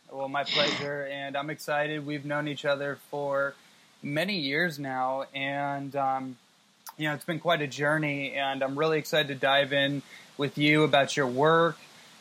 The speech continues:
um, your background, and the work that you do, how you came to this work, and just, like, really dive deep into, um, yeah, the work that you're doing and how it is here to help heal and support people on their journey.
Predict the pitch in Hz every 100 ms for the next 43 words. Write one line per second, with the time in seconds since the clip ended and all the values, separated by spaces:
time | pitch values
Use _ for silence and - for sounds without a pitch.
0 | - 139 135 131 131 131 127 143 151 -
1 | 165 160 160 160 156 147 147 151 151 143
2 | 156 - 147 147 139 147 151 139 - 151
3 | 143 131 - - 170 190 190 170 147 -
4 | 135 135 135 139 139 139 - 143 127 131
5 | 135 156 160 165 160 147 135 139 139 131
6 | 123 139 139 127 127 139 - 139 135 131
7 | 127 - - - - - 131 127 127 127
8 | 131 - 170 151 135 135 160 - 160 151
9 | 135 143 147 143 139 - 143 143 147 151
10 | - 147 139 139 139 135 127 - - 143
11 | 143 139 117 - 135 131 127 143 135 -
12 | - 147 143 143 143 131 135 127 143 -
13 | 147 135 135 135 131 131 127 123 135 139
14 | 131 123